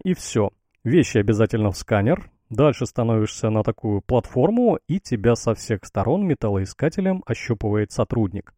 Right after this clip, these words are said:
Смартфон нужно держать в руке. Делают это довольно быстро, профессионально и очень тщательно. Интересная деталь, что в тактических углах станции сидят вооружённые люди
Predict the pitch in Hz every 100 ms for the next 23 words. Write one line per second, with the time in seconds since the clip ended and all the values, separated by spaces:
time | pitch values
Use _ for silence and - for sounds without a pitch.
0 | - - 113 107 - 123 190 156 151 113
1 | 95 101 - 113 - 110 92 - _ _
2 | 135 196 123 127 123 113 113 110 107 98
3 | 247 - 254 - 123 113 - 110 120 208
4 | 214 190 - 131 160 - 165 160 - 165
5 | - 95 82 - _ - 113 104 135 117
6 | - 104 101 107 123 151 156 - - 110
7 | 101 95 _ - 117 - 139 139 - 117
8 | - 113 117 95 - 117 143 156 120 101
9 | - 110 110 - _ 110 117 131 127 113
10 | 101 98 95 160 131